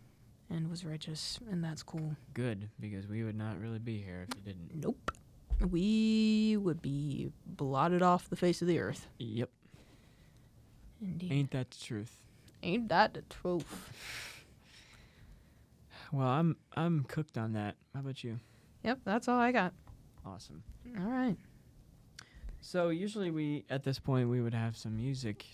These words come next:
Speaker 2: to talk about, you know,
Speaker 1: Yeah.
Speaker 2: songs of the week or
Speaker 1: Song
Speaker 2: whatever,
Speaker 1: of the
Speaker 2: but,
Speaker 1: week.
Speaker 2: um,
Speaker 1: Neither of us really have a song
Speaker 2: I
Speaker 1: of the
Speaker 2: don't
Speaker 1: week.
Speaker 2: really have one.
Speaker 1: We thought about it a little bit, and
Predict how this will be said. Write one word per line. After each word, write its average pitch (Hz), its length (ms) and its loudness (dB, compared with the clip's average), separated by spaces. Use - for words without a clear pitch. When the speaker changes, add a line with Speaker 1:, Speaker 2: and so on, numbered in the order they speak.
Speaker 2:
to 120 100 -4
talk 104 240 2
about, 92 340 0
you 120 100 -2
know, 98 260 -2
Speaker 1:
Yeah. 180 240 -2
Speaker 2:
songs 120 320 0
of 117 60 -2
the 113 60 0
week 117 200 0
or - 40 -4
Speaker 1:
Song 127 80 -2
Speaker 2:
whatever, 127 160 -2
Speaker 1:
of 123 60 -2
the 113 60 -4
Speaker 2:
but, 113 100 0
Speaker 1:
week. - 120 -6
Speaker 2:
um, 110 240 0
Speaker 1:
Neither 349 280 6
of 415 60 6
us 415 160 2
really 254 180 6
have 190 200 6
a 220 60 0
song 247 180 4
Speaker 2:
I - 40 4
Speaker 1:
of 254 40 2
the 254 60 2
Speaker 2:
don't 202 60 4
Speaker 1:
week. 156 100 4
Speaker 2:
really 131 120 6
have 120 160 2
one. 107 280 0
Speaker 1:
We 294 120 6
thought 311 220 12
about 190 220 8
it 185 160 4
a 175 80 0
little 165 160 2
bit, 175 260 2
and 170 460 -4